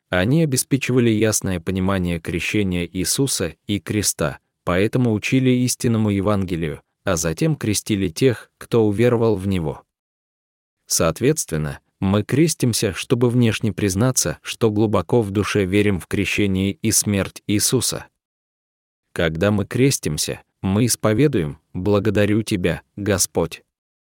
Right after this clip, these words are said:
Ты понес все мои грехи через свое крещение, умер за меня и воскрес,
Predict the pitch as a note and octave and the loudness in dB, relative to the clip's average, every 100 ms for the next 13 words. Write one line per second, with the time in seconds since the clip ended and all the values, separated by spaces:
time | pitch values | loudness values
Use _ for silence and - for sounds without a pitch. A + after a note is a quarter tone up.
0 | _ _ _ _ _ _ A2+ F#2 F2 F#2 | _ _ _ _ _ _ 0 2 2 2
1 | B2 - - - B2+ G2+ G#2 F#2+ G#2 - | 0 -2 0 4 4 4 2 2 0 0
2 | A#2+ G#2 G#2+ G#2+ - G#2 F#2+ E2+ - F2+ | -2 -2 0 0 0 0 0 0 -4 -2
3 | - C3+ F2+ C#2 - _ - C3 E3 C3 | 2 2 0 -4 -10 _ 0 4 4 2
4 | G#2+ A2 G#2 G2+ G2 F2+ E2 D#2+ - G#2+ | 2 2 2 2 2 0 0 -2 -2 0
5 | A#2+ - | 0 -2